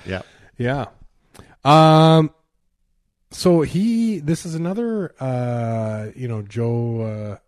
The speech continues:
Speaker 2: uh, what is his last
Speaker 1: McKennedy.
Speaker 2: name? McKennedy.
Speaker 1: McKennedy.
Speaker 2: Um, I just, I only have Joe in my notes ever. So
Speaker 1: I keep wanting to say Joe McGinnis, which is the name of
Speaker 2: Yeah.
Speaker 1: a guy who
Speaker 2: I
Speaker 1: wrote
Speaker 2: wanna
Speaker 1: a
Speaker 2: say
Speaker 1: book.
Speaker 2: Joe McCready for some reason. I
Speaker 1: Yeah.
Speaker 2: don't know.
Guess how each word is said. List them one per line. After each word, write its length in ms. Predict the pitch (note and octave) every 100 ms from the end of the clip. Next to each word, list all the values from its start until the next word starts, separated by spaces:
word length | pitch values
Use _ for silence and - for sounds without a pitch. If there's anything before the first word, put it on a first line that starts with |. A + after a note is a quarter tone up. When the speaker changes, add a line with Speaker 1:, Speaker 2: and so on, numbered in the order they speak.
| -
Speaker 2:
uh, 0 | - - _ _
what 160 | A#2 C3
is 80 | D#3
his 240 | D3 C#3+
last 140 | A#2 C#3
Speaker 1:
McKennedy. 160 | D3+
Speaker 2:
name? 200 | D#3 C#3
McKennedy. 480 | A#2+ C#3 C#3+ E3 E3+
Speaker 1:
McKennedy. 0 | - _ _ _ _ _ _ B2+
Speaker 2:
Um, 240 | B2 A#2+
I 100 | C3+
just, 200 | D3+ - -
I 160 | B2+ B2
only 300 | B2 C#3 C3+
have 180 | B2 G2
Joe 280 | G2 G#2
in 100 | F#2
my 100 | F#2
notes 320 | F#2+ F#2+ G2 A#2+
ever. 240 | G#2 G#2+
So 200 | - F3+
Speaker 1:
I 40 | G#3
keep 80 |
wanting 240 | A3+ B3 B3
to 80 | F3+
say 180 | F#3+ C#3
Joe 220 | A#2+ C#3
McGinnis, 460 | B2 G#2 G2+ B2+ A2+
which 120 | -
is 40 |
the 80 | -
name 120 | C#3+
of 40 | B2
Speaker 2:
Yeah. 40 |
Speaker 1:
a 40 | B2
guy 220 | G#2 G#2+
who 100 | G#2
Speaker 2:
I 20 | E3
Speaker 1:
wrote 80 |
Speaker 2:
wanna 140 | G#3 -
Speaker 1:
a 40 |
Speaker 2:
say 120 | C4
Speaker 1:
book. 80 | G3
Speaker 2:
Joe 120 | F#3
McCready 640 | F#3 D#3+ - D3 F#3 C3 G#2+
for 140 | A2+
some 260 | - A2+ A2
reason. 240 | A2 A2
I 40 |
Speaker 1:
Yeah. 80 | C3+
Speaker 2:
don't 120 | D#3+ E3+
know. 200 | D3+